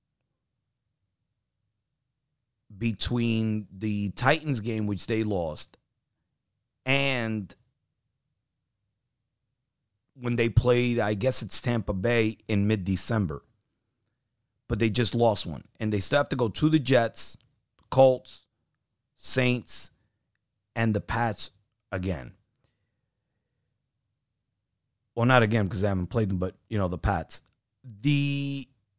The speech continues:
interesting thing is that they've given hope to other teams now in that division, particularly New England.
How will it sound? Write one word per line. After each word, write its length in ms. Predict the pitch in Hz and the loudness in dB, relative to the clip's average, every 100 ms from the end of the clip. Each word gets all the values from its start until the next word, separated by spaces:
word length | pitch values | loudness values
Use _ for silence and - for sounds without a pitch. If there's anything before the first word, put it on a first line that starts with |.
| _ | _
interesting 600 | - 175 226 220 - 147 123 | -2 -2 0 -2 0 0 2
thing 220 | 123 110 | 0 -2
is 220 | 107 92 | -4 -6
that 320 | 107 101 - _ _ _ _ _ _ _ _ _ 120 98 | -6 -6 -12 _ _ _ _ _ _ _ _ _ -16 -6
they've 300 | 135 123 98 | -4 -4 -2
given 520 | 143 160 185 175 - _ _ _ _ _ _ _ _ _ _ - | 0 0 -2 -2 -6 _ _ _ _ _ _ _ _ _ _ -6
hope 400 | 104 170 185 - | 2 4 4 -4
to 160 | - - | -8 0
other 220 | 139 139 | 0 0
teams 400 | 127 175 302 285 | -2 -4 -4 -4
now 200 | 117 87 | -4 -4
in 80 | 101 | -4
that 180 | 104 98 | -4 -4
division, 460 | 101 101 85 67 - _ - | -4 -4 -4 -10 -18 _ -8
particularly 720 | 160 240 339 269 180 143 131 _ _ | -2 -2 0 2 2 0 -6 _ _
New 240 | 139 127 139 | -2 2 2
England. 360 | 131 82 65 | 0 -2 -10